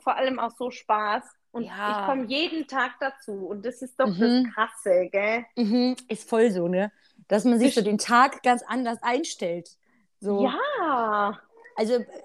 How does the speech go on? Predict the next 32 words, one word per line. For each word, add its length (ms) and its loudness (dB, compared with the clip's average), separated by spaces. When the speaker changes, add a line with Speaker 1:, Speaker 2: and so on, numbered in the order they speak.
Speaker 2:
bei 300 2
mir 240 4
ist 80 -4
ja 80 2
sowieso 360 -2
so, 140 -4
dass 220 -6
ich 320 -6
mir 220 -2
immer 200 0
vornehme, 880 2
schon 460 -6
immer 180 0
länger 300 2
eben, 260 0
dass 160 0
ich 140 0
morgens 360 6
einfach 220 -6
Bibel 260 -2
lese. 400 -4
Und 260 -2
das, 100 4
Speaker 1:
Mhm. 220 -2
Speaker 2:
ich 140 4
mach's 220 4
dann 180 4
morgens 460 4
wirklich, 380 -2
dass 160 -10
ich 100 -10
dann 240 -8